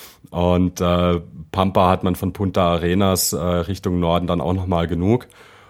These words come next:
Und, äh, dann hab ich da kurzerhand zugesagt, weil wann kann man schon mal mit dem Segelboot über den Beagle-Kanal,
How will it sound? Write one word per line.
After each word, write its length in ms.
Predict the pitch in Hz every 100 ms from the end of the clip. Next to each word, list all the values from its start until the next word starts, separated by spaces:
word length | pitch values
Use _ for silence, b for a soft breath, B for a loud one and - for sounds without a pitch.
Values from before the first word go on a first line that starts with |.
| B
Und, 520 | - 87 85 85 85 85
äh, 240 | 82 82
dann 340 | 85 82 82
hab 140 | 82 82
ich 100 | -
da 160 | 82
kurzerhand 560 | 80 95 85 90 82 80
zugesagt, 580 | 92 92 90 90 90 -
weil 300 | 80 82 78 - - -
wann 600 | - - 78 85 85 95
kann 180 | - 87
man 160 | 85
schon 160 | - 87
mal 120 | 85
mit 120 | 87
dem 80 | 85
Segelboot 540 | 80 85 101 87 85 82
über 140 | 85
den 80 | 80
Beagle-Kanal, 760 | 92 98 90 85 76 76 76